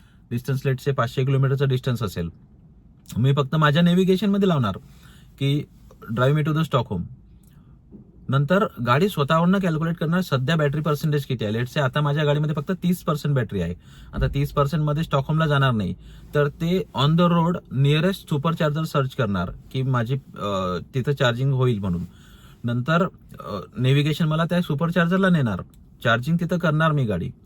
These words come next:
चार्जिंग केल्यानंतर मला सांगणार की तुमची एवढी चार्जिंग झाली, let's say फोर्टी फाईव्ह पर्सेंट चार्जिंग झाली आहे गाडी, आता तुम्ही तुमची जर्नी कंटिन्यू करू शकता,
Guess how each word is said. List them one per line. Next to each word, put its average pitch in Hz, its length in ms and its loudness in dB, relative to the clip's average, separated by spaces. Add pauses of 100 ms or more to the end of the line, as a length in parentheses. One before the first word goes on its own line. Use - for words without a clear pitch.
(460)
चार्जिंग 123 320 0
केल्यानंतर 165 420 0
मला 170 200 2
सांगणार 151 380 0
की 120 200 -8 (140)
तुमची 135 300 0
एवढी 135 240 2
चार्जिंग 151 340 0
झाली, 143 140 0
let's 123 180 -2
say 143 100 -2
फोर्टी 139 260 -2
फाईव्ह 139 200 -2
पर्सेंट 139 300 0
चार्जिंग 139 280 0
झाली 127 220 0
आहे 113 80 -4
गाडी, 95 200 -4 (340)
आता 123 200 0
तुम्ही 151 220 0
तुमची 151 300 0
जर्नी 139 280 2
कंटिन्यू 139 380 2
करू 127 180 2
शकता, 110 380 -6